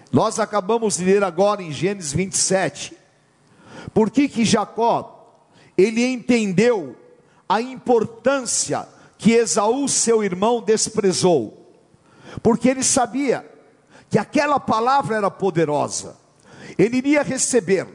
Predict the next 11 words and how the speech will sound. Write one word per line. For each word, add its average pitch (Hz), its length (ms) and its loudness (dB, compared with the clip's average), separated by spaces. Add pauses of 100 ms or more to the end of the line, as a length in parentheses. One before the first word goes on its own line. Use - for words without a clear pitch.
(680)
"Deus 285 540 0
te 247 180 0
dê 170 380 0 (540)
do 156 180 0
orvalho, 220 840 0 (560)
da 226 180 0
fartura 320 880 2
do 190 160 -10
campo." 131 520 -4 (760)
Deus 240 920 0
vai 226 560 -4